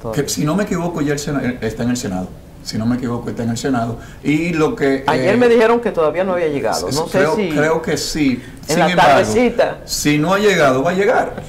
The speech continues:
Speaker 2: Porque es un contrato... De, hay que, tenemos que estar claros. Un contrato de esa magnitud no puede as-, hacerse sin una aprobación del Poder Legislativo. Entonces, eh, el presidente ha sido,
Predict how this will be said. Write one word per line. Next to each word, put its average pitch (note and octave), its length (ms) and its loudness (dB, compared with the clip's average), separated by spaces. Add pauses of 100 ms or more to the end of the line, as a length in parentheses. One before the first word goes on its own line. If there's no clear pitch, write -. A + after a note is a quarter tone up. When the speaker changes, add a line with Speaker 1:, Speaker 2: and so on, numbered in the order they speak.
(180)
Speaker 2:
Porque D3+ 400 2
es F#3 240 2
un G#3 180 2
contrato... G3+ 540 0
De, E3 100 -2
hay D3+ 140 0
que, F#3 160 -4
tenemos F#3+ 340 0
que F3 80 0
estar F3 240 0
claros. G2+ 320 -2 (560)
Un G3+ 140 2
contrato G3+ 480 2
de E3+ 80 0
esa F3+ 180 -2
magnitud D3+ 680 0 (320)
no B2 220 2
puede C#3 260 0 (180)
as-, A#2+ 420 -2
hacerse D#3 800 -2 (100)
sin B2 400 0
una C3+ 120 2
aprobación B2 640 -2 (320)
del A2 240 -2
Poder A#2 240 0
Legislativo. A2+ 580 -2 (240)
Entonces, - 540 -4 (100)
eh, A#2 360 -2
el A#2 120 -2
presidente B2 460 -2
ha D3 80 0
sido, C#3+ 400 0